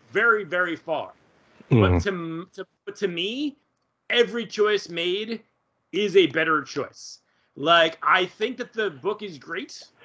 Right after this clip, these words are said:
Speaker 1: for what it is, especially contextually. I get it. It's a great work. It is a seminal work. It is an important work. But to me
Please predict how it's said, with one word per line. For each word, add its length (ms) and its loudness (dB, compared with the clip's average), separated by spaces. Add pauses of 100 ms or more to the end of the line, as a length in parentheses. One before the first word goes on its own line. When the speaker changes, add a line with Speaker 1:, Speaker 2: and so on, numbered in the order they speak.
(120)
Speaker 1:
for 100 -8
what 180 0
it 60 2
is, 140 0
especially 300 -4
contextually. 840 -10 (200)
I 140 -2
get 360 -8
it. 260 -12 (600)
It's 140 -8
a 80 -2
great 380 -4
work. 420 -2 (380)
It 100 0
is 140 -2
a 120 0
seminal 440 -2
work. 200 -2
It 80 -12
is 100 -8
an 80 -8
important 480 -8
work. 220 -16 (580)
But 220 0
to 140 -2
me 520 -4